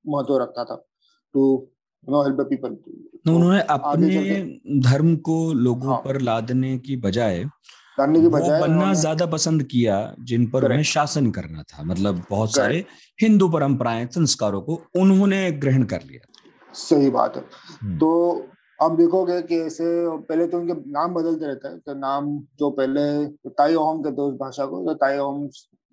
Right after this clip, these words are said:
Speaker 1: नाम उन्होंने रखे हैं, फिर भी उन्होंने दूसरे हिंदू नाम भी रखे हुए हैं। अ, जैसे इनका एक लचित बोरफुकन के समय के राजा तो थे, इनका नाम था, अ, चक्रध्वज सिंघा,
Speaker 2: हम्म।
Speaker 1: ये इनका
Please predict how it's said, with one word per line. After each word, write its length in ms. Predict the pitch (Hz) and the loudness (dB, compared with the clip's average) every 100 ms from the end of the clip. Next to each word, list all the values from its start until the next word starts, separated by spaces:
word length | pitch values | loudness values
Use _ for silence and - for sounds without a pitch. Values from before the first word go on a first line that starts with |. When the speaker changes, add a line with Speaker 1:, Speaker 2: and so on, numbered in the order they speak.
| 143 | 0
Speaker 1:
नाम 200 | 147 156 | 0 2
उन्होंने 300 | 156 160 151 | 0 0 -2
रखे 160 | 147 | -2
हैं, 200 | 180 185 | -2 -2
फिर 160 | 175 156 | -2 0
भी 140 | 165 | 2
उन्होंने 340 | 165 156 160 180 - _ _ - | 2 0 -8 -10 -12 _ _ -4
दूसरे 220 | 147 165 | 0 2
हिंदू 260 | 160 151 165 | 2 0 -2
नाम 240 | 160 156 | -2 -2
भी 60 | 147 | -2
रखे 220 | 127 135 | -4 -6
हुए 240 | 123 123 117 | -10 -10 -12
हैं। 80 | 113 _ _ _ _ _ - | -18 _ _ _ _ _ -6
अ, 300 | 123 131 120 135 | -4 -2 -2 -2
जैसे 240 | 147 160 | 0 0
इनका 260 | 156 147 147 | 0 2 -2
एक 500 | 147 156 160 - - _ _ _ _ _ 147 | 0 0 0 -2 -20 _ _ _ _ _ -2
लचित 220 | 151 170 | 2 2
बोरफुकन 540 | 160 151 165 165 170 | 2 -2 -4 -4 -6
के 140 | 165 156 | -8 -6
समय 320 | 156 147 151 | -6 -6 -4
के 120 | 165 | -2
राजा 280 | 147 139 151 | 0 0 -2
तो 160 | 151 139 | -6 -8
थे, 260 | 147 156 | -8 -8
इनका 160 | 156 143 | -8 -6
नाम 280 | 135 147 147 | -6 -6 -4
था, 280 | 151 147 147 147 _ _ _ 131 | -2 -2 -2 -8 _ _ _ -6
अ, 260 | 131 135 | -4 -4
चक्रध्वज 540 | 135 143 - 151 151 139 | -4 -6 -4 -4 -4 -6
सिंघा, 380 | - 135 123 107 _ _ _ _ | -6 -6 -6 -10 _ _ _ _
Speaker 2:
हम्म। 180 | 101 185 | -2 0
Speaker 1:
ये 80 | 156 | 2
इनका 580 | 214 - 320 339 339 | 0 0 0 0 -4